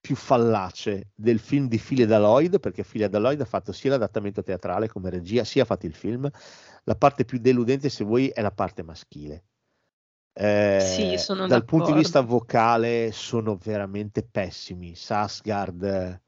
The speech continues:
Speaker 1: eh, Firth e coso e Brosnan sono veramente,
Speaker 2: Mm-mm.
Speaker 1: sono veramente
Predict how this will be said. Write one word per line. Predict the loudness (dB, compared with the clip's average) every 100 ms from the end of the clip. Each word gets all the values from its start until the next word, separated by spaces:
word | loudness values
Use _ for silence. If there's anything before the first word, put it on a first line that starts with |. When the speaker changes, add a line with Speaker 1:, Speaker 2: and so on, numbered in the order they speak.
| _ _
Speaker 1:
eh, | -2 -2 -2 -4 -6 -6 -6 -8
Firth | -4 4 6 6 4 -2 -2
e | -2 -2 -4 -2
coso | 0 2 2 0 0 0 -2
e | -4 -4
Brosnan | 0 2 2 0 -10 -14
sono | -18 -18
veramente, | -16 -14 -14 -10
Speaker 2:
Mm-mm. | -12 -12 _ _ _ _ _ _ _ _ _
Speaker 1:
sono | -12 0 4 6
veramente | 8 6 4 0 0 -2